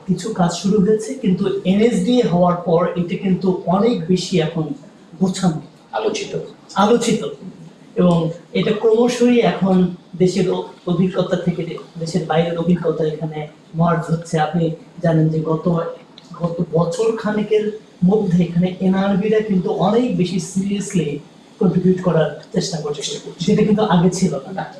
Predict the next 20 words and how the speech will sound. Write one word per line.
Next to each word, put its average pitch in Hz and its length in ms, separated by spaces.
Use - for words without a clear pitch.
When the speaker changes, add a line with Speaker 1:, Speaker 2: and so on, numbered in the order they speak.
Speaker 1:
আপনি 135 160
Speaker 2:
এবং 165 120
Speaker 1:
জানেন 196 260
Speaker 2:
আমার 156 240
এখানে 156 220
প্রতিদিন, 160 720
আমার, 156 340
আমার 131 360
অফিসে 120 600
already 107 400
German 104 280
ambassador, 104 680
সুইজারল্যান্ডের 98 540
ambassador, 101 580
এডিবি - 680
country - 260
director, - 440
এরা 131 120
সবাই 175 280
এসেছেন। - 260